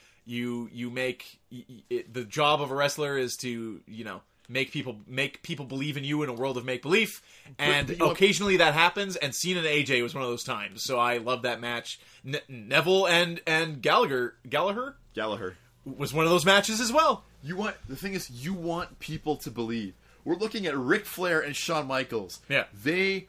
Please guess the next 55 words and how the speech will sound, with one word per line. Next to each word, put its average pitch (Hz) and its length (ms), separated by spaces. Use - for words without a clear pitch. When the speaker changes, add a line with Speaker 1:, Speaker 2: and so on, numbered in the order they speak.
Speaker 2:
made 147 440
people 147 580
believe. 147 540
Whether 147 240
it 147 180
was 127 180
good, 208 580
whether 165 340
Speaker 1:
Yeah. 156 100
Speaker 2:
it 147 60
was 143 160
bad. 131 540
Speaker 1:
You 143 80
see 233 140
Speaker 2:
We - 60
Speaker 1:
Shawn 226 260
Michaels 202 340
about 143 140
to 190 60
Speaker 2:
believe. 208 120
Speaker 1:
start 175 320
crying 143 540
when 131 100
he's 135 140
pinning 151 340
Ric 143 160
Flair, 117 400
and 151 140
then 156 80
after 170 320
pinning 165 280
him, 135 180
hugging 147 240
him 120 200
as 131 200
Ric 156 140
Flair 151 200
is 131 80
also 151 300
crying. 180 400
Y-, 147 100
yeah. 185 200
Speaker 2:
Well, 160 180
Speaker 1:
Ric- 151 80
Speaker 2:
to 180 80
be, 151 200
to 170 140
be 147 120
fair, 143 360
he 123 80
does 127 280
scream, 127 340
like, 104 240
"Do 110 220
it." 90 180